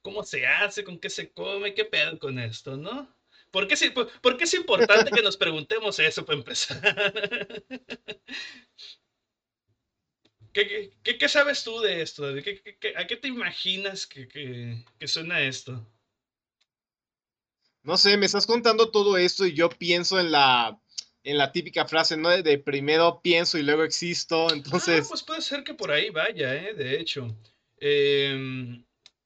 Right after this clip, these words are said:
Speaker 1: vaya, no es la, no es la misma línea de pensamiento, así como decías tú en, en algún episodio también, no es la misma línea del pensamiento, pero sí, va más o menos por ahí. Pienso y luego existo. ¿Y, y por qué va por ahí?
Speaker 2: Yo no sé qué es esa frase, pero,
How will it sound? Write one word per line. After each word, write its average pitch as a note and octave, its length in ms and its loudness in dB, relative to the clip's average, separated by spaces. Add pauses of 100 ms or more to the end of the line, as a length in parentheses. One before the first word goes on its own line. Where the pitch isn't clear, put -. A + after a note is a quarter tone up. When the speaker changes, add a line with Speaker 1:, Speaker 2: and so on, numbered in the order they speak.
(1120)
Speaker 1:
vaya, G#3+ 220 2
no G3+ 100 0
es A3 80 -2
la, C#4 160 0
no G#3+ 140 -6
es C4 80 -2
la D4 80 -2
misma C#4+ 300 -4
línea C4 280 -6
de B3 60 -6
pensamiento, D3 600 -8
así - 160 -12
como F#3 140 -12
decías D3 300 -6
tú G3+ 120 -4 (100)
en, E3+ 220 -6
en D3 200 -10
algún D3 340 -10
episodio D#3+ 440 -8
también, C3+ 400 -8 (260)
no D#3+ 80 -6
es F3 60 -4
la A3 60 0
misma A#3+ 220 -4
línea B3 200 -4
del B3 100 -8
pensamiento, G3+ 520 -10
pero E3+ 180 -4
sí, B3 300 -4 (380)
va G3+ 120 0
más G#3+ 160 -8
o G#3+ 60 -10
menos A3 240 -10
por D#3 180 -10
ahí. A#2+ 440 -6
Pienso A3+ 520 -8
y D3+ 80 -16
luego D#3+ 200 -12
existo. - 680 -10 (340)
¿Y, A#3+ 240 -4
y B3+ 40 -4
por A3 180 -4
qué C#4+ 80 -6
va D4+ 180 -6
por D4 160 -4
ahí? C3+ 380 -4 (300)
Speaker 2:
Yo D#3 220 2
no G#3 100 -6
sé - 180 -4
qué - 400 -16
es - 80 -4
esa - 100 -20 (100)
frase, - 320 -8
pero, A2+ 380 -4